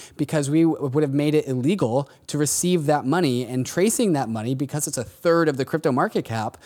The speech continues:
would have been trivially easy. And so what's, it, it, so the larger and larger of the financial institution, the m-, easier and easier it is to target with sanctions, target with regulations, target with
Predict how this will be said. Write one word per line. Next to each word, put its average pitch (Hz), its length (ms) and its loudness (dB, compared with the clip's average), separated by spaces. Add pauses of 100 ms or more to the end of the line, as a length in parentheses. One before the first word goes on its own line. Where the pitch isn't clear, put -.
(220)
would 160 120 2
have 170 80 2
been 170 160 0
trivially 165 640 2
easy. 139 520 0 (380)
And 143 180 0
so 151 120 4
what's, 135 340 -2 (260)
it, 156 40 -4
it, 151 300 -4
so 151 160 2
the 131 160 -2
larger 208 480 2
and 175 180 2
larger 160 280 0
of 147 80 -4
the 139 60 -4
financial 131 440 -4
institution, 214 580 -2 (280)
the 165 60 0
m-, 143 280 0
easier 185 400 2
and 151 240 -2
easier 143 500 0
it 139 220 -6
is 143 380 2
to - 180 -6
target 147 500 0
with 123 140 -4
sanctions, 170 640 2
target 139 260 -2
with 117 160 -6
regulations, 131 560 0
target 143 340 -2
with 120 140 -2